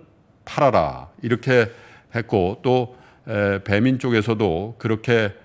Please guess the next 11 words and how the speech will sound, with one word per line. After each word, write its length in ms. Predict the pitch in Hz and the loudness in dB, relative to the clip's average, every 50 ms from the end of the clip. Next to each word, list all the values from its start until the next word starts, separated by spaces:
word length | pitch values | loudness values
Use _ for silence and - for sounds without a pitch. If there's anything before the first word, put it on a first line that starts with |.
| - _ _ | -20 _ _
하기로 680 | - - 131 120 120 120 123 120 113 104 101 - - _ | -10 -10 -6 -6 -2 -2 0 0 0 -2 -4 -6 -10 _
내부적으로 540 | - 90 92 98 104 110 104 107 101 104 104 | -2 0 0 2 0 2 2 2 2 2 0
결정을 440 | 101 - 92 90 - 101 90 90 87 | 0 0 -4 -2 -2 -4 -4 -4 -4
했다. 300 | 85 80 - 92 82 78 | -6 -4 -2 -2 -2 -2
이런 300 | 82 92 104 110 104 98 | -2 -2 0 0 0 0
뉴스가, 600 | 90 92 - - - 90 92 87 82 80 78 82 - _ _ - - - _ - | -2 -4 -6 -8 -6 -2 -2 0 0 0 -4 -6 -12 _ _ -20 -20 -20 _ -12
아, 240 | - 85 82 80 | -8 -6 -6 -6
보도가 420 | 82 - - 90 82 92 82 87 82 | -8 -8 -10 -6 -6 -4 -2 -2 -2
됐습니다. 440 | 78 82 76 - - 78 73 76 - - - - - _ | -2 -6 -10 -8 -10 -8 -8 -8 -8 -10 -18 -20 -18 _
차트를 440 | - - 165 - - 180 180 180 156 | -2 -2 -2 -2 0 2 2 2 4
하나, 400 | 156 156 135 117 113 113 143 | 4 2 2 2 2 0 -2